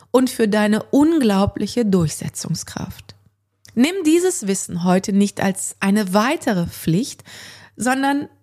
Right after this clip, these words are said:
als deine Befreiung. Programmiere deine Gene auf Erfolg. Werde zur Alchemistin deiner eigenen Biologie. Denn wenn deine Zellen leuchten, dann leuchtest auch du.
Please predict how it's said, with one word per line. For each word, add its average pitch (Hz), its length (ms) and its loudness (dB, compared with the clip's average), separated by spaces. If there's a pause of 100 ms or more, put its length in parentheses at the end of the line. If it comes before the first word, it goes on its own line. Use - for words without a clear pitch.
als 262 240 -6
deine 254 260 0
Befreiung. 233 840 0 (500)
Programmiere 277 960 2
deine 254 380 0
Gene 208 480 0
auf - 200 -2
Erfolg. - 680 -2 (560)
Werde 254 480 0
zur 240 260 -4
Alchemistin 240 920 0
deiner 208 420 2
eigenen 202 580 2
Biologie. 165 720 0 (800)
Denn 233 180 0
wenn 254 220 -2
deine 339 400 0
Zellen 247 440 -2
leuchten, 160 720 0
dann 214 220 4
leuchtest 208 560 0
auch 247 240 2
du. 170 380 -2